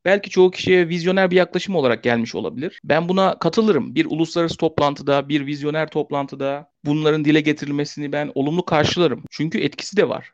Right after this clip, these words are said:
ve söyledikleri de yanlış demiyorum. Ama seçime on gün kala insanların somut net vaatler beklediği bir noktada iklim krizini devreye sokması seçmenin kafasını biraz karıştırabilir diye düşünüyorum. Bence onun yeri seçimden on gün önceki bir video değildi.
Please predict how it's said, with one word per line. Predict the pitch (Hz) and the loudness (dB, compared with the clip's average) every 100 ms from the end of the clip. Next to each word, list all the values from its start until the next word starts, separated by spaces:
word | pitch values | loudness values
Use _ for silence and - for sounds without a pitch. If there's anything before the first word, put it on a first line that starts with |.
| - | -8
ve | 127 | 0
söyledikleri | 147 151 156 151 160 | 4 4 4 2 2
de | 165 | 2
yanlış | 165 180 - | 0 -2 0
demiyorum. | 196 151 101 - | 0 0 -4 -4
Ama | 143 160 135 _ _ _ | -2 -2 -4 _ _ _
seçime | - 127 123 214 | -8 -6 -2 0
on | 214 185 | 0 0
gün | 151 | -4
kala | 139 120 - _ _ _ - | -4 -4 -6 _ _ _ -4
insanların | 135 135 151 151 175 | -4 0 0 0 -2
somut | 190 - 170 - | -4 -4 -4 -2
net | 160 180 | -2 -2
vaatler | 139 143 - 165 160 | 0 0 0 -2 0
beklediği | 143 - 151 156 156 | -2 -4 -8 -6 -4
bir | 147 135 | -2 0
noktada | 120 - 117 143 233 _ | 0 0 0 0 -2 _
iklim | 123 - 220 220 | -10 -2 -2 0
krizini | 165 143 131 135 | 0 0 2 2
devreye | 127 139 151 160 | 2 0 0 -2
sokması | 156 127 117 117 147 202 262 | -2 -6 -8 -8 -8 -8 -6
seçmenin | - 160 - 214 220 220 | -4 -2 0 0 0 -2
kafasını | - 170 180 190 190 | -2 0 -2 -2 -2
biraz | 220 208 202 | 0 0 -2
karıştırabilir | - 180 - 175 170 165 143 | -2 -2 0 -2 0 -2 0
diye | 123 117 | 0 0
düşünüyorum. | 113 117 - - - - | -2 -4 -4 -8 -12 -2
Bence | 226 233 160 165 | 0 0 -2 -4
onun | - 160 190 | -4 -4 -4
yeri | 180 156 139 180 - | -4 -4 -4 -6 -10
seçimden | - 156 170 170 | -10 -8 -2 0
on | 165 165 | 2 2
gün | 151 | 2
önceki | 147 143 143 156 | 0 0 -4 -4
bir | 151 | -4
video | 156 160 156 | 0 2 4
değildi. | 160 156 107 131 196 | 4 4 2 0 -4